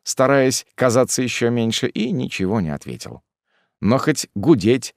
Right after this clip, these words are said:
шипеть и кашлять совсем перестал. "Вот!"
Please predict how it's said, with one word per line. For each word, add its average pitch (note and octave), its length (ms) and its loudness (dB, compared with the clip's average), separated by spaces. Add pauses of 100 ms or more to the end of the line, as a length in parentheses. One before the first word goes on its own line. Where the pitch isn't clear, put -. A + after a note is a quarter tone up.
шипеть - 580 -2
и C3+ 80 -2
кашлять F#2 580 -6 (140)
совсем D2 480 -4
перестал. G2+ 520 -6 (680)
"Вот!" D4+ 560 6